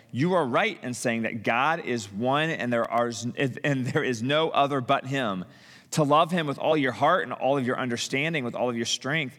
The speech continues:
and to love your neighbor as yourself is more important than all the burnt offerings and sacrifices." And when Jesus saw that he had answered wisely, he said to him, "You are not far from the kingdom of God."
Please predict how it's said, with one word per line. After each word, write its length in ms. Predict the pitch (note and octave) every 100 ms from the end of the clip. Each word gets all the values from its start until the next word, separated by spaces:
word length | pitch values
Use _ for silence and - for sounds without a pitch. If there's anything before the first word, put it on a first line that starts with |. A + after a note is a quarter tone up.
| - -
and 140 | A#2+
to 100 | C3+
love 260 | B2+ C#3+ C#3+
your 80 |
neighbor 300 | B2+ D3+ B2+
as 240 | - C3 A#2
yourself 300 | B2 D#3+ - -
is 260 | D#3 F3
more 220 | E3 F#3+ F3+
important 580 | C#3+ F#3 - G#2 F#2 - -
than 120 | - C3
all 380 | C#3+ E3+ G#3 G#3+
the 120 | D#3+
burnt 340 | C3+ E3+ F3 -
offerings 520 | D3 E3+ C3+ B2 A2+
and 120 | A#2
sacrifices." 1000 | - B2 A#2+ G#2 G2+ D#2 - - - - - _ _ _ _ _ - - -
And 140 | A2
when 140 | A2+ A2+
Jesus 420 | B2+ G#3+ A#3 A#3
saw 300 | - A3+ A#3
that 140 | E3
he 160 | D#3 D#3+
had 200 | D#3 -
answered 560 | D#3 G3 - D#3 B2+ B2
wisely, 800 | F#3+ B3 A#3+ A#2 G#2 G2+ B2 - -
he 140 | E3+ E3
said 260 | G3+ F#3
to 100 | E3
him, 280 | C#3 C#3 C#3+
"You 260 | C3 F#3 -
are 180 | F#3
not 480 | E3 E3 F3 D3 -
far 920 | - - F#3+ F3+ A2+ G2 F2 F2 A#2 - _ - _
from 280 | - B2+ A2+
the 80 | A2+
kingdom 400 | C3 A#2+ A2+ G#2+
of 120 | G2
God." 460 | A2+ F2 D#2 E2+